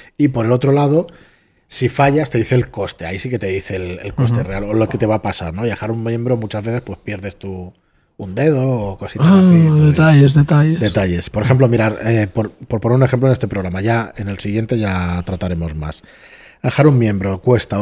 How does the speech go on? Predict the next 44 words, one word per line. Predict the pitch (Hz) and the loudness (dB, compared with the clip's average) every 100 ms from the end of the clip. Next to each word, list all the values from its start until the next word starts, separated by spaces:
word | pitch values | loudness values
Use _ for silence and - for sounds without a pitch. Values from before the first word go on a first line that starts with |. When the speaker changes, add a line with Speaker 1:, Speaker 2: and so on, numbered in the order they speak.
| 104 | 0
Speaker 1:
ocho | 123 135 135 | 0 2 4
puntos | 131 117 117 | 4 2 2
de | 110 | 2
magia | 123 160 - 180 185 | 2 2 4 4 4
y | - 131 | 2 4
un | 135 | 6
dado | 131 117 | 4 4
de | 113 | 2
seis | - 175 175 | 2 4 4
puntos | - 143 147 123 | 2 2 2 0
de | 117 | -2
cordura. | 85 82 76 - - _ _ | -4 -4 -6 -10 -16 _ _
Pero | 113 | -6
es | - | 0
que | |
esta | 139 147 | 0 2
es | 139 | 2
la | 123 | 2
razón | 110 117 104 | 0 -4 -6
de | |
que | 98 98 | -6 -6
no | 101 | -6
vayas | 98 101 92 | -6 -6 -8
a | |
hacer | - 95 | -10 -12
hechizos | 87 104 98 | -10 -14 -14
cada | - | -2
Speaker 2:
Claro. | 120 107 104 | 2 2 2
Speaker 1:
día, | 107 | 0
porque | 87 76 | -4 -14
es | 90 | -14
que | 92 | -12
si | 87 | -10
no, | 101 - - _ _ _ _ _ _ - | -10 -12 -16 _ _ _ _ _ _ -4
el | 151 | 0
tiempo | 139 139 | 4 4
de | 147 | 4
ejecución | 156 151 135 175 | 4 4 4 4
es | 175 147 | 4 2
instantáneo, | 127 123 101 80 80 78 - | 2 0 -2 -4 -6 -10 -6
lo | |
haces | 107 120 | -2 0
al | 104 | 0
momento. | 87 82 73 - | -2 -6 -8 -14